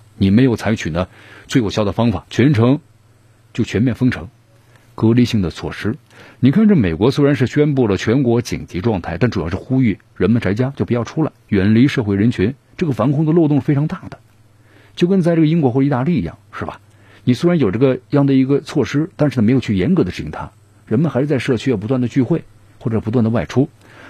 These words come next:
你这样就很难去遏制呢。我们说了，病毒的传播，还有就是交叉感染。而且最近这段时间吧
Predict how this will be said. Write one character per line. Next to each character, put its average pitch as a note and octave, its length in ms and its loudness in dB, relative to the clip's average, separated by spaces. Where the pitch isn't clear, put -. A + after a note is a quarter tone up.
你 A2 120 2
这 E3 120 0
样 D#3 60 0
就 D#3 60 4
很 D#2 240 -4
难 D2+ 160 -2
去 - 140 -2
遏 B2+ 220 -2
制 - 100 -6
呢。 D#2 80 -6
我 C#2 60 -8
们 C#2 100 -12
说 D#2+ 140 -4
了， - 160 -8
病 A2+ 200 4
毒 F2+ 120 -2
的 G2 80 0
传 F#2+ 240 0
播， A#2+ 220 2
还 - 120 -4
有 F2 140 -2
就 C2 100 -10
是 - 220 -8
交 - 160 -2
叉 - 160 -8
感 - 220 -16
染。 - 100 -20
而 F3 140 0
且 F3 80 4
最 F#3+ 160 2
近 F3 180 2
这 B2+ 120 2
段 G#2+ 200 -2
时 F#2+ 160 -6
间 G#2 160 0
吧 F#2+ 180 -2